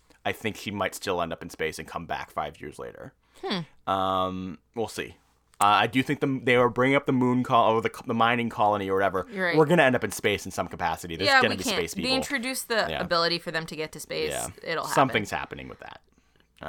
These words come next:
Speaker 2: Uh, so, I am, I don't think I want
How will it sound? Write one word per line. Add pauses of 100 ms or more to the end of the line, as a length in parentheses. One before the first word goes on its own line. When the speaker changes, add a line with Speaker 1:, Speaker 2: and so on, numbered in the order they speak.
(160)
Speaker 2:
Uh, (120)
so, (1300)
I
am, (720)
I
don't
think
I
want